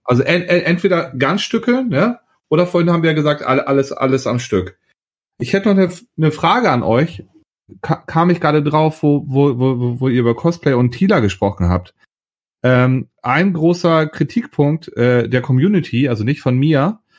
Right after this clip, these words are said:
war ja neben He-Man, ähm, Tila. So, wie sie, wie sie Tila um-, umgesetzt haben, optisch und von ihrer Art und Weise. Ähm,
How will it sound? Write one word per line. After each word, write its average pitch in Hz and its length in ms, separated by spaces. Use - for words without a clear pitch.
war 135 160
ja 143 300
neben 143 320
He-Man, 185 680
ähm, 147 480
Tila. 101 500
So, 90 360
wie 117 380
sie, 120 180
wie 117 60
sie 120 160
Tila 143 280
um-, 147 220
umgesetzt 135 640
haben, 98 360
optisch 135 920
und 110 240
von 101 160
ihrer 107 220
Art 120 260
und 110 120
Weise. 92 480
Ähm, 127 460